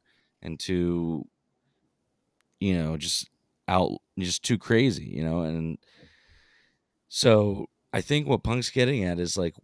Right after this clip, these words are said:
we're all here to do better, right? We're here trying to make this company better. And, you know, you just kinda are coming across like,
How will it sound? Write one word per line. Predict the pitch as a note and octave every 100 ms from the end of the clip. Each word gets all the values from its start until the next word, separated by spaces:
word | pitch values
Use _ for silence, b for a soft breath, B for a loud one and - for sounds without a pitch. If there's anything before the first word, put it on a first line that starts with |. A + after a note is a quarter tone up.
| _ _ _ _
we're | G2+ G#2
all | A#2+
here | B2 B2+ C3+ B2+
to | G2
do | F#2+ F#2+
better, | E2+ G#2+ E2
right? | D2+ F2+ D#2
We're | F#2 F2+
here | G#2
trying | - G#2+
to | F#2
make | F2+ F2
this | F#2
company | - F#2+ F2+ E2
better. | D2+ E2+ F#2+ D#2+ C2
And, | - E2+ D#2 D2 - _ _ _ _ _ _ _ _ _ _
you | - F2+
know, | E2 D#2+ D#2 - - _ _ _ _ _ _
you | - F2
just | G#2+ -
kinda | G#2+ G2
are | F2+ E2
coming | G2+ F#2+ F2
across | E2 F#2 E2+ F2
like, | E2 D#2 D2+ -